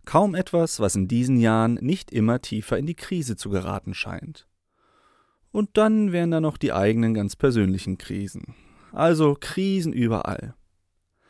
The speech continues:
Sie entstehen manchmal plötzlich, manchmal schleichend. Häufig unvorhersehbar und dieser Tage oftmals gleichzeitig, immer schneller,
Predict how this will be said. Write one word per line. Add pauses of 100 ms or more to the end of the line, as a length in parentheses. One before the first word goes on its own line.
(560)
Sie
entstehen
manchmal
plötzlich, (220)
manchmal
schleichend. (840)
Häufig
unvorhersehbar
und
dieser
Tage
oftmals
gleichzeitig,
immer
schneller,